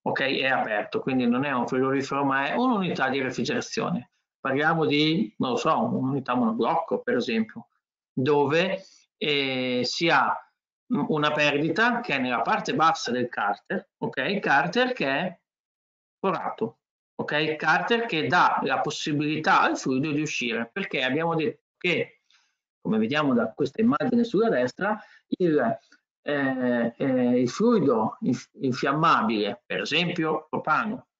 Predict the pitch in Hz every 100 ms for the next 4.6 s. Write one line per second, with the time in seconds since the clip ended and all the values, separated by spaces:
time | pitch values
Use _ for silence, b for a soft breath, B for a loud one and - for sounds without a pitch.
0 | _ 123 123 - 190 175 143 143 175 175
1 | 143 135 147 147 135 190 160 190 226 226
2 | - 151 156 202 220 226 220 - 165 190
3 | 214 208 160 143 139 156 - 196 220 160
4 | 143 156 180 107 110 107